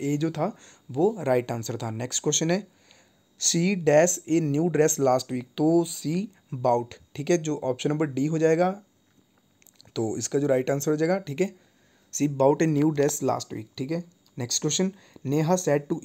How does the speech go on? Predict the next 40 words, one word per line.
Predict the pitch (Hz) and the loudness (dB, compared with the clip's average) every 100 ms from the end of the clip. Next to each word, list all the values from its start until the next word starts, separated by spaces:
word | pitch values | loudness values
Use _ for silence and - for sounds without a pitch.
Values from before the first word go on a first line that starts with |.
| 131 | -4
Isha, | - 147 190 _ _ 127 | 0 -2 -2 _ _ -10
would | 127 170 | 0 0
you | 170 175 175 | 2 0 0
please | 135 151 147 | -4 -4 -4
open | 127 - 139 | -8 -4 2
the | 147 | 2
window? | 139 127 156 185 - _ - | 2 0 0 0 -10 _ -6
In | 143 | 0
the | 156 165 | 2 2
above, | 135 147 151 - | 2 2 0 -6
uh, | 131 104 123 113 | -4 -2 -4 -4
sentence, | 123 127 147 165 - | -4 -2 -2 -4 -8
Neha | 143 123 135 165 147 | -6 -6 -2 -4 -2
is," | 123 113 - _ _ _ | -6 -8 -14 _ _ _
तो | 135 | -4
नेहा | 131 151 | -2 -2
क्या | 147 151 147 | -2 2 2
कर | 156 151 | 2 0
रही | 147 | 0
है, | 180 - _ _ | 0 -4 _ _
आस्किंग | 120 127 - 147 | 0 0 -4 -2
ये | 156 | 0
क्वेश्चन, | 151 170 | 0 -2
क्वेश्चन | 160 135 139 139 | -2 -4 -4 -6
पूछ | 143 | -4
रही | 156 | -4
है, | 143 | -4
गिव | 139 151 | -2 -2
एन | 151 | 2
इंस्ट्रक्शन, | 147 147 139 175 | 0 0 -2 -4
कोई | 185 - 135 | -4 -4 -4
सुझाव | 127 127 127 131 | -4 0 0 2
दे | |
रही | 147 | 0
है, | 165 | 0
ठीक | 196 143 | -2 -4
है, | 156 | -2
ऑफरिंग | - 131 147 151 | -2 -2 -2 0
एन | 151 - | -2 -4
एडवाइस | 131 131 147 165 | -2 2 2 -2